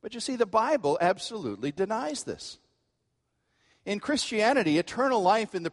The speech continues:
lived in the presence of God has nothing to do with your works. Nothing. No work that you can do at all will impress God.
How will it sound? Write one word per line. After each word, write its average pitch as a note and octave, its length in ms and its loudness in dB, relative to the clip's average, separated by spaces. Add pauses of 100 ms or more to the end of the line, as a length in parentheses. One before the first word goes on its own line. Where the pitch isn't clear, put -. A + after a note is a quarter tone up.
lived G3 320 0
in F#3 80 2
the E3+ 80 -2
presence F3+ 460 -2
of D3 100 -4
God G3 280 4
has D#3 360 0 (280)
nothing C#3+ 680 4 (920)
to F#3 120 4
do F3 380 2 (400)
with F#3 180 2
your F#3 200 0
works. F#3 520 -4 (880)
Nothing. G3+ 600 2 (1400)
No C4+ 340 6
work B3+ 380 4
that F#3+ 200 2
you G#3 140 -6
can F#3 280 0
do B3 220 0
at F#3+ 160 8
all G#3+ 360 8
will D#3 200 4
impress F3+ 520 0
God. G#3 420 2